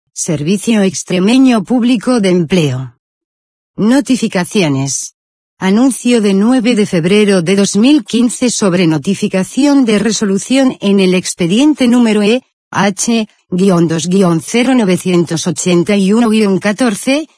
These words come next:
relativo a subvención para la contratación y el mantenimiento de la actividad de las personas empleadas de hogar. Notificaciones.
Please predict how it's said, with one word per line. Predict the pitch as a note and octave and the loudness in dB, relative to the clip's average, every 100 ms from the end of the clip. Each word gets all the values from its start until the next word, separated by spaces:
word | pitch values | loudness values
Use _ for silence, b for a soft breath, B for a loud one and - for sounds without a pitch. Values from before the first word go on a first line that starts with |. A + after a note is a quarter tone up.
| _ | _
relativo | E3+ F#3+ F3 D#3+ A3 F#3+ F#3+ | -4 -2 0 0 0 0 0
a | F3+ | 0
subvención | F3+ - F#3 F3 F3 - A#3 A3 | -2 -4 -2 0 -2 0 0 0
para | F3 F3 | 0 0
la | G3+ | -2
contratación | F#3 G3 F#3+ F#3+ F3+ E3 - A3+ A#3+ E3+ B B | -2 -2 -2 -2 -2 -4 -2 0 2 2 B B
y | G#3 G#3 | -2 2
el | G3+ | 2
mantenimiento | G3+ F#3 G3 F#3+ F3+ G#3 A3+ G#3 | 2 2 0 2 2 2 2 0
de | G3+ | -2
la | G3 | 0
actividad | F#3 - G#3 E3 D#3+ A3+ A#3+ | -2 -4 -4 -2 0 0 0
de | A3 | 2
las | G3+ - | 0 0
personas | A#3 A3 - D4+ D4 C4 | -4 -4 0 2 2 2
empleadas | G#3+ F#3 C#3+ D3+ F#3 - - | 0 -2 0 0 0 0 -2
de | E3+ G#3 | 0 0
hogar. | G2 F#3 C3+ B2+ _ _ _ _ _ _ _ _ _ | 0 -2 -6 -10 _ _ _ _ _ _ _ _ _
Notificaciones. | F#3+ A#3+ C#4 C4 A3+ G3+ F3+ - F#3+ C#3 C3+ C3+ - | 0 0 2 0 -2 -4 -4 -2 0 0 -2 -6 -8